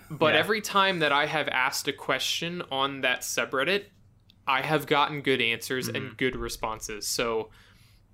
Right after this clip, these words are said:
Speaker 1: just go in with an open mind. Um, and obviously they'll, some people are biased. They'll tell you, "Don't only buy Nvidia," or "Only buy Intel,"
Speaker 2: Mm-hmm.
Speaker 1: or "Only buy A M D."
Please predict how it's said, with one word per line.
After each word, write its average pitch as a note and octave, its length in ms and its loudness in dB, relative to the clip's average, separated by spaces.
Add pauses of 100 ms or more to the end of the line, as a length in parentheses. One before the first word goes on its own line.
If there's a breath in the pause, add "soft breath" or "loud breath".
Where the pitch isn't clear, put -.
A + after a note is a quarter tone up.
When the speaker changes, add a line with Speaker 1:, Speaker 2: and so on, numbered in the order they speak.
(180)
Speaker 1:
just D#3 240 0
go F#3+ 180 4
in F3+ 140 2
with D#3+ 160 2
an C3 80 2
open B2+ 280 0
mind. A#2 500 0 (220)
Um, A2 460 2 (340)
and A#2+ 340 0 (440)
obviously C#3+ 460 2
they'll, B2+ 280 2
some C#3 220 -2
people C#3 260 -2
are B2 80 2
biased. A2+ 480 0
They'll A#2+ 120 2 (100)
tell B2+ 100 2
you, B2 140 0
"Don't A#2+ 200 -2
only B2 140 -6
buy A#2 240 0
Nvidia," A2+ 400 0
or A2 160 -6
"Only A#2 180 -8
buy A2+ 200 0
Intel," A2 440 -4
Speaker 2:
Mm-hmm. A#2 160 -8
Speaker 1:
or G#2+ 140 -8
"Only A#2+ 160 -6
buy A#2 160 0
A A#2 140 0
M A#2+ 80 -6
D." A2 300 -6